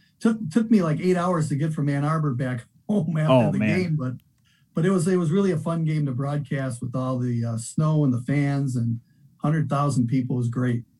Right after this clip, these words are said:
Speaker 2: Must say, I would have been like, uh, "Frank Beckman, how did you do this for so many years?" Sent. That's what I would have done before that game. Uh, of course, Jim Brandstatter as well, who is gonna be retiring after this year after being on the broadcast for forty years for Michigan football.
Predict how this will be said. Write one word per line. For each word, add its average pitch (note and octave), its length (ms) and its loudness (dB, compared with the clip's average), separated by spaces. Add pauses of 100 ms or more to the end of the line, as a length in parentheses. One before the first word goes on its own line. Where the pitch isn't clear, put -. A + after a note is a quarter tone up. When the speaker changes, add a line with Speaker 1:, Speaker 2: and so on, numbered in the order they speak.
(220)
Speaker 2:
Must B2 200 4
say, A#2 80 4
I B2 40 6
would B2 120 6
have A#2 80 4
been B2 100 6
like, A#2 180 4
uh, C3+ 220 6
"Frank G#3+ 460 4
Beckman, D3 360 2
how G3 240 8
did A#3 220 8
you F#3+ 100 6
do D3 220 6
this B2+ 200 4
for B2+ 140 -2
so E3 240 2
many D#3 200 6
years?" A#2 320 4
Sent. A#2+ 320 -2
That's B2 180 0
what C#3+ 100 6
I C3 40 6
would C#3+ 120 4
have D3+ 140 4
done B2+ 240 2
before B2 300 -2
that A#2+ 220 -4
game. A2 260 -6 (520)
Uh, A#2 240 6
of A#2 120 2
course, C3+ 240 6
Jim B2+ 240 4
Brandstatter B2 640 4
as G#2 100 -4
well, A#2+ 240 4
who A#2+ 120 2
is A#2 100 4
gonna A2+ 140 2
be A2 140 0
retiring A2+ 460 0
after G#2+ 240 -2
this A2 300 -4
year A2+ 80 0
after G#2 140 -4
being G#2+ 180 -4
on G#2 140 -6
the G2+ 60 -4
broadcast G#2 460 -4
for - 60 -8
forty G#2 300 -2
years G2+ 160 -4
for F#2+ 100 -8
Michigan G2 380 -6
football. G2 500 -6